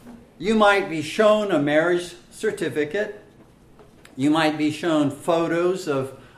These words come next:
of the wedding. You might know, again, objectively that that's the case, but subjectively, inwardly,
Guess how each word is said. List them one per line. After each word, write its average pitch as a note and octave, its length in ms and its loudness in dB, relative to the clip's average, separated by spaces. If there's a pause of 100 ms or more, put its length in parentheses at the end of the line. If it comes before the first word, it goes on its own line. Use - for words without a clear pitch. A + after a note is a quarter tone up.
of E3 200 -2
the D#3+ 80 -4
wedding. D3+ 640 -2 (880)
You A3 160 -2
might G#3 480 0 (320)
know, G3+ 680 4
again, F3+ 460 -4
objectively E3 1040 -2
that C3+ 260 -6
that's D#3 520 -4 (420)
the C#3+ 120 -6
case, D3+ 840 -6 (560)
but F3+ 160 -2
subjectively, E3+ 1400 0 (120)
inwardly, G3 1080 0